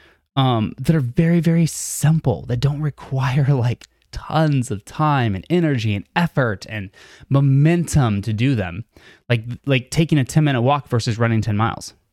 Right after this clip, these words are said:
right? The ten-minute walk is so much easier to do. It's so simple. Um, and it's, it's finding a collection of these things that you enjoy, are simple to do, they drive results, and then just creating a lifestyle around those simple things.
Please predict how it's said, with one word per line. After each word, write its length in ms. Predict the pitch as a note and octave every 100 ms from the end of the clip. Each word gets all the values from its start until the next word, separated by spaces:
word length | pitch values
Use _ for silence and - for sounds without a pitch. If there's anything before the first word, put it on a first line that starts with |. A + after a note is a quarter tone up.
| _ _ -
right? 260 | A#2+ - _ _ _
The 80 | -
ten-minute 300 | E3+ C#3+ A2+
walk 240 | C#3 A2+
is 100 | G#2+
so 120 | -
much 140 | D3+ B2
easier 220 | A#2+ G#2+
to 40 | B2+
do. 100 | -
It's 160 | -
so 140 | C#3+ A#2+
simple. 340 | D#3 C#3 - _ - - _ _ -
Um, 400 | C3 A2 G2 - _ - _ -
and 340 | D3+ C#3+ C3 -
it's, 260 | C#3+ - -
it's 220 | D3 -
finding 420 | - D3+ F3 G3
a 60 | E3+
collection 640 | - - B2+ D3 - E3
of 140 | C#3+ A#2+
these 180 | C3 -
things 300 | E2+ F2 -
that 100 | B2
you 160 | C#3+
enjoy, 340 | F3 C3 B2 G2+
are 60 |
simple 300 | - D3 D#3
to 80 | D3
do, 280 | G#2+ G2 G2+ _ - _ -
they 80 |
drive 340 | G2 B2+ B2+ C#3
results, 460 | B2+ G2+ F#2+ - - _ - -
and 180 | B2 B2+
then 200 | C3 C3+
just 180 | D3
creating 340 | - A2+ G#2+ C#3+
a 40 |
lifestyle 580 | A#2 F#2 G#2+ - A2+ B2+
around 360 | A2 G2+ A2 A#2
those 160 | G#2+
simple 260 | - G2 G#2
things. 460 | D3+ B2+ - -